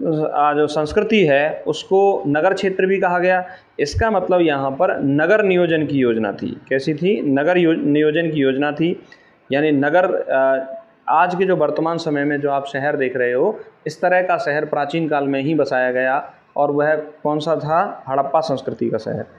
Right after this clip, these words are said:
सड़कें एक दूसरे को समकोण पर काटती थीं,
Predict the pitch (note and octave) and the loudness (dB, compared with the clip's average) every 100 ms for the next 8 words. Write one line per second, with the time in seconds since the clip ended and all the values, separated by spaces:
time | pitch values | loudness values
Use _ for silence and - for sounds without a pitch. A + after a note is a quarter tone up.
0 | - - - - - F#3 G3+ G#3 A3+ A#3 | -20 -20 -20 -16 -2 0 2 2 0 2
1 | G#3+ A#3 G3+ F#3+ F#3 F3+ F3+ F#3+ E3 E3 | 4 4 4 2 2 2 0 0 0 0
2 | F#3 F#3+ F3+ - C3 B2 B2+ A#2 A2+ E2 | 0 0 0 0 0 0 -2 -4 -4 -8